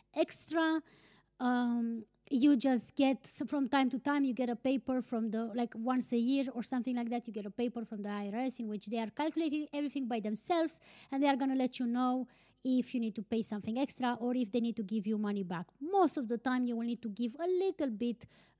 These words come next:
uh, money back to them. And that's it.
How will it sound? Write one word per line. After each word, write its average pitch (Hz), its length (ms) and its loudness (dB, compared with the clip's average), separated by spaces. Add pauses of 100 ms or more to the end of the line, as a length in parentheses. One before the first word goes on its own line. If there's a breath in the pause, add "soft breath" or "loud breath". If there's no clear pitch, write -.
(140)
uh, 226 260 0
money 220 380 0
back 202 280 -2
to - 80 -8
them. 175 220 -8 (420 soft breath)
And 349 120 0
that's 480 180 6
it. - 180 6